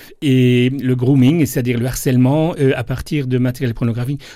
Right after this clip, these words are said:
Tout ça, ça fait partie de la, de la sphère porno, euh, qui traverse Internet, mais je pense que les statistiques montrent que cet aspect-là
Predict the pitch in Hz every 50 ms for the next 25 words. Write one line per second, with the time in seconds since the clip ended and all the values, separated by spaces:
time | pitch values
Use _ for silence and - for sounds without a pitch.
0 | - - - 170 - - - 170 165 180 170 - - 156 - - 156 - - 143
1 | - - - 160 151 131 135 123 127 127 123 - 131 120 127 120 120 123 - -
2 | - - 139 127 - - 139 120 - 139 143 156 156 - - - - - - -
3 | - - 143 135 127 131 - - 156 165 - - _ - - - - 139 123 139
4 | 135 - - 123 120 - 135 135 147 143 147 - 139 135 139 139 - - - -
5 | _ - 147 131 - 151 147 147 - - 147 127 135 127 - 151 123 - 147 127
6 | - 170 - - 156 156 156 - - - 147 - - - - - - 185 165 -
7 | 165 143 - - 143 139 156 165